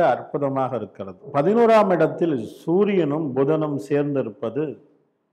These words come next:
உங்களுக்கு ஒரு சிறப்பான நாளாக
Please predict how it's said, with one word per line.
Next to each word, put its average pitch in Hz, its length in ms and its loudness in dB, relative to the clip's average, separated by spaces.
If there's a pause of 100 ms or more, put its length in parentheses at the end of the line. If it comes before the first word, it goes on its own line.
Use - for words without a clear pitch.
(500)
உங்களுக்கு 147 560 -2
ஒரு 131 160 0
சிறப்பான 180 680 2
நாளாக 135 480 2